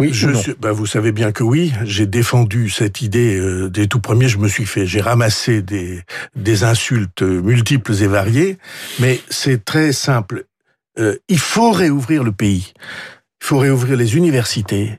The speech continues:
Speaker 2: Il faut que les jeunes puissent de nouveau être dans des activités, euh, qui sont les activités de leur âge. Il faut que les commerces rouvrent. Il faut que le travail reprenne, que les
Speaker 1: Mhm.
Speaker 2: restaurants et les bars rouvrent.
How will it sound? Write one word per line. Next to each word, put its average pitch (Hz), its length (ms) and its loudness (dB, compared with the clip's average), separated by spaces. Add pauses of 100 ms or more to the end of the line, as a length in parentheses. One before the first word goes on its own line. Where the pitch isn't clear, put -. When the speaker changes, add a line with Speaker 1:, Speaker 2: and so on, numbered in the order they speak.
Speaker 2:
Il 135 80 -4
faut 135 160 0
que - 140 0
les 135 120 4
jeunes 147 380 0
puissent 135 360 -4
de 131 180 2
nouveau 127 440 0
être 107 220 -6
dans 101 160 -4
des 101 200 -2
activités, 95 760 -4
euh, 95 140 0
qui - 160 -6
sont 120 240 2
les 98 200 2
activités 98 600 -2
de 98 120 0
leur 90 380 0
âge. 147 400 2 (380)
Il - 40 -16
faut 127 160 0
que 113 120 -4
les 107 120 0
commerces 123 540 0
rouvrent. 175 560 0 (340)
Il 107 80 -2
faut 139 220 0
que 123 160 -4
le 113 260 2
travail 131 520 0
reprenne, 113 480 0
que 143 100 -2
les 123 140 4
Speaker 1:
Mhm. 101 40 4
Speaker 2:
restaurants 135 480 0
et 110 60 2
les 120 100 2
bars 151 260 0
rouvrent. 110 420 0